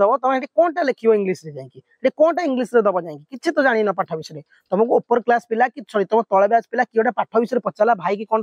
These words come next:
ତମେ କ'ଣଟା କହିବ?" କିଛି କହିପାରିବନି। ଯୋଉଠିକି ଯିବ ସେଠି ହାରିଯିବ। ତମେ ଜୀବନର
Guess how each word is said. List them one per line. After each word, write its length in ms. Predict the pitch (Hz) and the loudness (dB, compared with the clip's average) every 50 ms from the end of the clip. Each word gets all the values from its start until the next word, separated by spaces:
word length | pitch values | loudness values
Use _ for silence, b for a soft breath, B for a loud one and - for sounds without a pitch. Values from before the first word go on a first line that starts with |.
| 202 | 0
ତମେ 100 | 233 247 - _ | -2 -4 0 _
କ'ଣଟା 240 | 302 311 294 240 269 214 - | 0 0 2 -2 -4 -4 -4
କହିବ?" 160 | 180 170 151 - b b b b b _ | -6 -8 -8 -12 b b b b b _
କିଛି 180 | - 262 - 349 285 | -2 0 2 2 4
କହିପାରିବନି। 420 | 240 214 196 185 185 175 180 175 165 | 4 2 2 2 -2 -2 -4 0 2
ଯୋଉଠିକି 300 | 196 233 262 233 254 269 214 | 2 2 2 0 -2 -2 -4
ଯିବ 120 | 226 240 269 311 - | 0 0 0 0 0
ସେଠି 140 | 277 240 277 220 160 | -2 -4 -6 -2 0
ହାରିଯିବ। 400 | 226 311 359 311 226 226 208 175 170 - b b b b _ _ - | 0 0 0 -2 -4 -6 -10 -10 -12 -18 b b b b _ _ -8
ତମେ 180 | 160 170 214 254 | -2 0 0 0
ଜୀବନର 520 | 208 151 160 165 160 156 190 196 240 269 | 0 -2 -6 -10 -4 -2 0 2 2 2